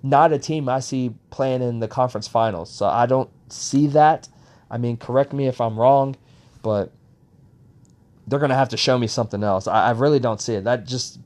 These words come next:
to me, be saying the same thing that I feel like the Lakers are gonna be in the conference finals this year. I mean, either L A team, I wouldn't be shocked that they were bouncing the first round.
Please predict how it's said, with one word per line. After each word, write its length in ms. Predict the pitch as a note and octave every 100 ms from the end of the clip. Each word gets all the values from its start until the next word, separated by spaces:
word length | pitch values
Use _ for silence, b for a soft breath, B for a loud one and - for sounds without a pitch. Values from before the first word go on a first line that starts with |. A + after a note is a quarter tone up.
| _ _ _ _ _
to 100 | -
me, 280 | C3+ C3+ C3
be 380 | A2+ B2+ A#2+ A#2
saying 420 | - C3 A#2+ A2+
the 40 | A2+
same 300 | B2 A#2 A#2
thing 240 | A#2 A2
that 260 | G#2+ G2 B B
I 120 | -
feel 180 | A2+ B2
like 160 | A#2 A2+
the 100 | A2
Lakers 400 | A2+ A2 A2 A2
are 60 |
gonna 240 | G#2+ G#2+ G#2+
be 380 | G#2+ G#2+ G#2 - b b
in 120 | G#2
the 80 | G#2+
conference 400 | - G2+ G2+ -
finals 360 | G2 G2 F#2 F2+
this 180 | -
year. 240 | F2 D#2+ - b b
I 40 | B2
mean, 280 | B2+ A#2 - _ _ _ _ _ _ _ _ -
either 460 | D#3 D3+ D3 C#3 C#3+
L 180 | C#3
A 140 | C3 B2
team, 340 | - B2+ B2
I 80 | A2+
wouldn't 280 | A#2 G#2+ A2+
be 80 | A2+
shocked 320 | - A2 -
that 160 | G#2+
they 80 | A2
were 120 | G#2
bouncing 460 | G2+ G2+ F#2+ - F#2+
the 80 | G2
first 320 | - G2 -
round. 380 | G2 G2 F#2+